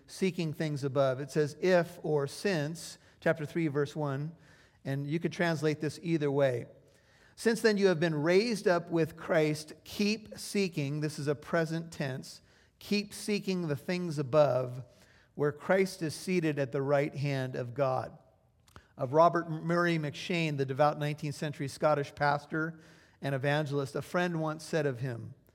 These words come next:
"The man of whom I speak seemed to have got up to the full height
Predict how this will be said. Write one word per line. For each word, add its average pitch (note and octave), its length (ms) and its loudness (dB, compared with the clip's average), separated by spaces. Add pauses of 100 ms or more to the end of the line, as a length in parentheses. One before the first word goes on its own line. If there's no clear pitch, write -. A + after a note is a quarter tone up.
(400)
"The D3+ 100 0
man F#3+ 260 6
of F3+ 120 2
whom F#3+ 200 0
I F3 120 4
speak E3+ 480 -2
seemed F3+ 280 -2
to E3+ 60 2
have D#3 220 4
got D#3 260 6
up - 560 2
to - 80 -6
the C#3 100 -2
full D#3 340 0
height C#3 520 0